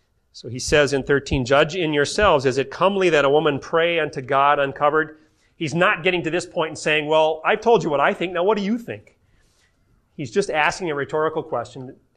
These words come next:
and the answer is supposed to be clearly obvious. The answer is no, it is not comely or proper or appropriate or fitting that a woman pray unto God uncovered.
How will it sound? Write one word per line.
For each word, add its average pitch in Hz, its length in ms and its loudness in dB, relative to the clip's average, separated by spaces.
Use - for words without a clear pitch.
and 123 140 -8
the 120 120 -8
answer 160 320 0
is 139 120 -6
supposed - 260 -4
to - 60 -16
be 127 80 -8
clearly 214 580 4
obvious. 131 440 0
The 123 160 -8
answer 127 240 -6
is 135 120 -6
no, 156 380 2
it 135 80 -4
is 139 120 -4
not 185 280 -2
comely 117 440 -8
or 139 140 2
proper 147 520 0
or 120 160 -2
appropriate 127 600 -2
or 113 100 -2
fitting 120 420 -4
that 135 160 2
a 127 60 2
woman 135 360 0
pray 143 540 -2
unto 127 200 -6
God 113 380 -2
uncovered. 113 560 -2